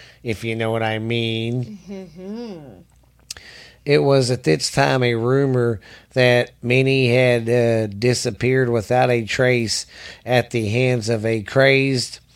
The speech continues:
Speaker 1: escaped killer nicknamed <coughs> the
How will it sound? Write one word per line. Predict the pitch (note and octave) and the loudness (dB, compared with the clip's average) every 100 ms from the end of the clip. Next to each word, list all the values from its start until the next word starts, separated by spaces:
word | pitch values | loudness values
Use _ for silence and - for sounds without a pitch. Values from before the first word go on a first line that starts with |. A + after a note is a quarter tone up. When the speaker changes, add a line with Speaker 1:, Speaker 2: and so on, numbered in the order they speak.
| _ _ - | _ _ -10
Speaker 1:
escaped | A#2+ G#2 - C3 C3 B2+ | -8 -8 -2 0 0 -2
killer | - C#3+ C#3 B2 A2 | -4 0 2 2 0
nicknamed | A2+ A#2+ A#2+ A#2+ A#2 A#2 A2 G2+ - - - - _ _ _ _ _ _ _ _ _ | 0 -2 -2 0 0 0 -4 -10 -18 -20 -20 -20 _ _ _ _ _ _ _ _ _
<coughs> | |
the | - G3 C4+ G3 A2 | 6 10 12 10 6